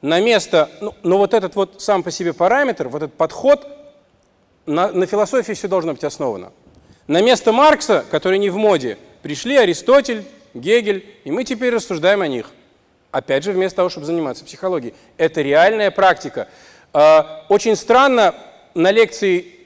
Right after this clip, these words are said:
ну, я, правда, никогда на такой лекции не был, но это моя импровизация, догадываюсь. На лекции ядерной фи-, по ядерной физике половину лекции посвящать Аристотелю. Ну, было бы странно.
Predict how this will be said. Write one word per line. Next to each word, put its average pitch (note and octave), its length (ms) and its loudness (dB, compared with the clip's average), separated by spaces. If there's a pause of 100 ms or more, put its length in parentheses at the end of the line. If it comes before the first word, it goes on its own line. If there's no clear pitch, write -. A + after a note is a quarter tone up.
ну, F#3+ 180 -10
я, F3+ 180 2
правда, E3+ 240 0
никогда F3 340 0
на D#3+ 60 -6
такой F3 200 -2
лекции E3+ 280 -2
не C4 140 2
был, G#3+ 120 0
но G3+ 100 0
это F#3+ 220 0
моя F3 220 0
импровизация, F3 560 -2
догадываюсь. D#3 480 -2 (320)
На D#3 140 0
лекции G#3+ 360 0
ядерной D#3+ 540 0
фи-, A#3 160 -8
по G3+ 140 2
ядерной F3+ 360 0
физике C#4 340 -4
половину F#3 420 0
лекции A#3 320 -2
посвящать F3 460 -4
Аристотелю. E3 560 -4 (140)
Ну, D3 140 0
было B3+ 180 0
бы A3+ 100 0
странно. B2 440 0